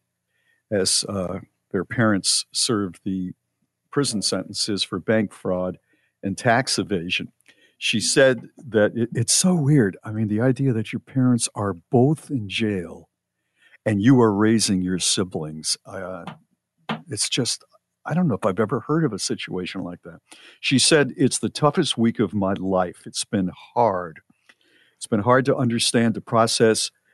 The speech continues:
and also help two kids process what's going on in our life." She said that, uh, Grayson had a breakdown the night before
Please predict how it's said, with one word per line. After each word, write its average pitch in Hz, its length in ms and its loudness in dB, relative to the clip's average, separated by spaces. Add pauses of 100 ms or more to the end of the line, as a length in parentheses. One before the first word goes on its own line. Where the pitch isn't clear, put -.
(160)
and 110 200 2
also 120 480 2
help 110 280 0
two - 180 -2
kids 120 320 -2
process 104 600 0
what's 107 240 0
going 104 360 0
on 98 400 0
in 104 300 -2
our 98 240 -8
life." 95 400 -4 (600)
She 107 340 0
said 120 440 2
that, 107 360 0 (120)
uh, 101 360 -2 (460)
Grayson 113 720 2 (100)
had 107 260 -4
a 101 60 -2
breakdown 110 720 2 (320)
the 101 100 -2
night 107 260 4
before 101 720 2